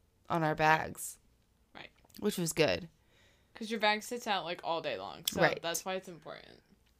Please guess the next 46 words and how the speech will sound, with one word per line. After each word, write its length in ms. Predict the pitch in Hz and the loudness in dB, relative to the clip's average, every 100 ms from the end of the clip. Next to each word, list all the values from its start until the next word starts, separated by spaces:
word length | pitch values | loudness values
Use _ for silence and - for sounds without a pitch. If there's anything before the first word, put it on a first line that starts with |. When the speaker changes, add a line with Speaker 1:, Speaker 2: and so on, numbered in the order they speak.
| - | -2
Speaker 1:
Like, 120 | 185 180 | 0 2
they 120 | 170 | 0
drive 480 | - 160 156 170 180 | 2 4 6 6 6
your 140 | 180 | 2
bag 340 | 165 160 160 160 | 4 2 2 0
to 100 | 190 | -4
the 80 | 180 | -2
next 240 | 165 - | -4 -6
spot 440 | - 160 170 190 - | -4 0 0 -2 -4
and 160 | 170 | -6
just 180 | 160 160 | -6 -6
take 180 | 170 156 | -6 -2
it 80 | 151 | 0
out 140 | 139 | 0
and 140 | 143 139 | -2 -8
leave 180 | - - | -8 -10
it 140 | - | -14
there. 360 | 80 - 180 190 _ _ _ _ _ _ _ _ _ - | -10 -8 -8 -14 _ _ _ _ _ _ _ _ _ -8
And 140 | 165 | -6
that's 180 | 165 160 | -4 -4
it. 200 | - - | -4 -6
That's 220 | - 165 | -8 -4
all 200 | 165 160 156 | -2 -2 -2
that 180 | 156 - - - | -4 -8 -12 -4
they 200 | 82 - _ _ - | -4 -4 _ _ -4
do. 220 | - - - 196 220 | -2 -2 -8 -16 -4
And 180 | - 170 | 2 4
then 140 | 156 | 4
you 120 | 160 156 | 2 0
just 140 | - | 0
have 120 | 165 | -2
to 80 | 165 | -2
go 100 | 151 | -2
get 200 | - 143 | 0 -2
them. 120 | - | -4
So 140 | - 185 | -2 2
if 60 | 202 | 2
it 100 | 170 | 6
rains, 540 | 170 165 156 151 - - - - - - _ - | 8 8 6 2 -2 -6 -20 -20 -20 -20 _ -4
your 160 | 165 | 0
stuff 280 | 165 - - | 2 2 2
is 100 | - | -2
just 180 | - - | -2 -2
gonna 140 | - | -4
get 160 | - - | -6 -4
wet. 240 | - - | -2 -4